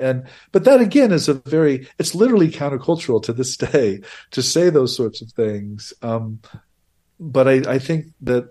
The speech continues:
the counterculture had it right, and I think there was something basic about that. The, th-, there's a downside to that, which will take us in a whole nother direction. Maybe I won't even bring it up, but, I mean, there is a, you know, mental illness is a really tough thing, and,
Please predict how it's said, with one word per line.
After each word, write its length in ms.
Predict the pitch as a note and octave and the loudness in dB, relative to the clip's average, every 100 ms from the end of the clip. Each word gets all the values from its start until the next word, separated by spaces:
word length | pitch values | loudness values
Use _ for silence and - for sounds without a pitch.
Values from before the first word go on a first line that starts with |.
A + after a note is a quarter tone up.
| _ - | _ -4
the 100 | G#2+ | -4
counterculture 640 | - C3+ C3+ C3+ B2+ A2+ | -4 -4 -2 -4 -4 -6
had 160 | G#2 A2+ | -4 -4
it 80 | G#2+ | -4
right, 580 | A2 A2+ G#2 F#2+ F#2 _ _ | -6 -4 -4 -6 -8 _ _
and 340 | A2+ G#2+ G#2 G2 | -10 -8 -8 -10
I 80 | G#2+ | -10
think 220 | A#2+ A#2 | -10 -6
there 80 | A2+ | -6
was 220 | G#2+ - | -4 -6
something 420 | A2+ A2 G#2 G#2 E3 - | -6 -10 -12 -12 -14 -6
basic 400 | A2+ A2+ G2+ G2 | -6 -6 -10 -10
about 300 | A2+ C3 B2+ | -6 -6 -4
that. 220 | G#2 - - - _ | -6 -6 -18 -20 _
The, 420 | F3+ G3 G3 E3 F3 _ _ _ _ _ _ _ _ _ _ _ _ | -2 -2 -2 -12 -18 _ _ _ _ _ _ _ _ _ _ _ _
th-, 140 | - - | -20 -4
there's 240 | F3+ G3+ G3 | 2 4 4
a 60 | |
downside 560 | D#3+ F3 E3 D#3+ B2 A#2 | 4 2 0 0 -2 -2
to 80 | A2+ | -6
that, 240 | G#2+ G2+ | -6 -6
which 200 | A#2 A#2 | -8 -6
will 120 | C#3 | -8
take 220 | - C3+ B2+ | -6 -6 -6
us 160 | B2 | -6
in 80 | A2+ | -8
a 60 | G#2 | -8
whole 160 | A#2 | -8
nother 220 | A2 G#2 G2+ | -6 -8 -8
direction. 500 | G#2+ G#2 - G#2 G#2+ | -8 -8 -10 -14 -10
Maybe 220 | A2 A2 | -8 -8
I 40 | |
won't 180 | G#2 G#2+ | -6 -8
even 160 | G#2 G#2 | -8 -10
bring 180 | G#2 G2+ | -12 -10
it 100 | G#2 | -10
up, 180 | G#2+ - | -10 -10
but, 120 | G#2+ _ _ _ - | -16 _ _ _ -8
I 60 | G3+ | -2
mean, 200 | A3 G3 | 0 2
there 140 | F#3+ | 2
is 260 | F#3+ F#3 F3+ | 4 2 0
a, 80 | - - D#3+ F#3 | -6 -8 -12 -6
you 100 | F3+ | -4
know, 80 | |
mental 360 | E3 G3 G3 E3+ | -2 0 0 2
illness 360 | D#3+ D3+ C#3+ C3 | 0 0 -4 -6
is 100 | B2 | -6
a 60 | |
really 400 | A#2 A2+ A#2 A2 | -6 -4 -4 -4
tough 340 | A2 - A2 - | -6 -6 -6 -6
thing, 500 | C3 A2+ G2 F#2+ F#2+ _ | -6 -4 -6 -10 -18 _
and, 400 | A#2 A#2 A2 G#2+ | -8 -6 -6 -10